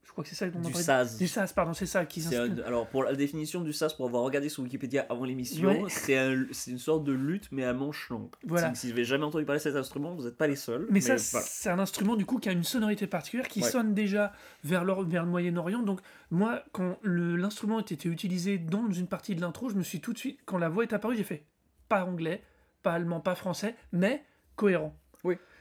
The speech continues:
Speaker 1: Mais mon cerveau a quand même marqué le pas, faut être super honnête, on est tellement baigné par des langues dans le musical
Speaker 2: Ah oui, tout à fait, ouais.
Speaker 1: qui sont comme ça, que, et surtout par rapport à la signature musicale de ce groupe, pour moi, c'est vrai qu'il y a eu un moment de, « Eh, ah bah ouais, mais c'est bon, ça file. » Et là, et là où je te rejoins, par contre, sur cet album-là,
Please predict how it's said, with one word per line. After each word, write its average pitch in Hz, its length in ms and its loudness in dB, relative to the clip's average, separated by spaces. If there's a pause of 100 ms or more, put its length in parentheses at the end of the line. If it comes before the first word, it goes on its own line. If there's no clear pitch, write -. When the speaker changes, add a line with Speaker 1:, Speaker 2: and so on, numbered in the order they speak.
Speaker 1:
Mais 180 140 4
mon 208 140 4
cerveau 233 220 2
a 285 40 0
quand 285 100 -2
même 214 100 4
marqué 226 220 0
le 214 80 0
pas, 247 140 2
faut 175 140 -2
être 147 80 -4
super 220 240 0
honnête, 269 200 0
on 202 80 0
est 170 200 0
tellement 233 260 0
baigné 220 320 2
par 196 160 -2
des 165 140 -2
langues 185 240 -2
dans 156 160 -6
le 156 80 -2
musical 175 440 -2
Speaker 2:
Ah 160 60 6
oui, 156 100 6
tout 113 140 -4
à 123 60 0
fait, 127 140 -2
ouais. 110 60 -2
Speaker 1:
qui 175 140 0
sont 175 160 0
comme 156 160 -4
ça, 285 160 -2 (160)
que, 202 240 -2
et - 80 -2
surtout 226 300 -2
par 202 120 -2
rapport 175 200 -2
à - 20 2
la 160 80 2
signature 208 420 -2
musicale 175 680 -2
de 151 160 -2
ce 151 160 -4
groupe, 156 400 -2 (420)
pour 151 120 -4
moi, 233 260 -2
c'est - 140 -2
vrai 220 120 2
qu'il 202 160 -4
y 180 60 2
a - 20 2
eu 185 60 2
un 170 100 0
moment 190 260 0
de, « 220 160 -4
Eh, 226 200 4 (360)
ah 233 120 0
bah 175 100 6
ouais, 151 320 0
mais 180 100 2
c'est 208 140 0
bon, 190 180 -2
ça 220 160 -2
file. » 170 220 -6 (380)
Et 156 340 0
là, 196 140 0 (200)
et 151 120 0
là 196 160 4
où - 20 2
je - 80 -10
te - 80 -8
rejoins, 156 300 -2
par 156 180 -4
contre, 165 180 -4
sur - 200 -10
cet 220 240 -4
album-là, 165 500 -2